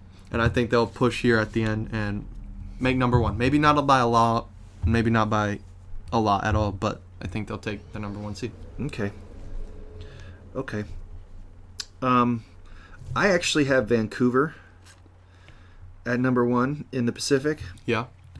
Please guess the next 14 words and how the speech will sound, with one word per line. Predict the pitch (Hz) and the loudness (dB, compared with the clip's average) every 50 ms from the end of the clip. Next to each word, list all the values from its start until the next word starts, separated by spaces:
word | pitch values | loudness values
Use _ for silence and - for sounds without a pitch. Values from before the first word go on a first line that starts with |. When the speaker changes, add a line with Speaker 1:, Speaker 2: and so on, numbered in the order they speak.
| - - - | -14 -8 -8
Speaker 2:
I | 107 | -8
think | 107 - - 131 120 - | -6 -2 -2 -2 0 0
they | - 120 117 | 0 0 2
have, | 110 113 110 107 104 104 92 87 - - - - | 2 2 2 2 2 2 0 -4 -8 -12 -8 -6
um, | 107 104 104 98 98 95 92 92 92 - - - - - - - - - - - - - - - - - - - - - - - - - - - - - - - - - - - - - - - - - - - - - - - - - - - - - - - - - - - - - - - - - - - - - - - - - | -4 -2 -2 -2 -2 -2 -4 -4 -6 -10 -14 -20 -20 -20 -20 -20 -20 -20 -20 -20 -20 -18 -18 -18 -18 -20 -20 -20 -20 -20 -20 -20 -20 -20 -20 -20 -20 -20 -20 -20 -20 -20 -20 -20 -20 -20 -20 -20 -20 -20 -20 -20 -20 -20 -20 -20 -20 -20 -20 -20 -20 -20 -20 -20 -20 -20 -18 -14 -14 -14 -14 -14 -18 -20 -20 -20 -20 -20 -20 -18 -14 -10
hang | 90 95 95 90 | -8 -6 -6 -6
on, | 87 87 | -6 -6
I'm, | 87 82 - | -6 -8 -8
I'm, | - 90 92 95 92 85 - 82 | -8 -6 -6 -4 -4 -4 -4 -6
I'm | 87 95 95 92 85 - | -6 -6 -6 -6 -6 -8
changing | - - - 90 85 82 82 80 | -6 -6 -4 -4 -4 -6 -8 -8
something | - - 82 78 82 82 82 78 | -8 -10 -10 -8 -8 -8 -8 -8
here. | 82 82 80 80 - - - - - - - - - - - - - | -8 -10 -10 -10 -10 -12 -12 -14 -16 -16 -18 -18 -20 -20 -14 -8 -6
Speaker 1:
What? | 151 160 - | -6 -6 -6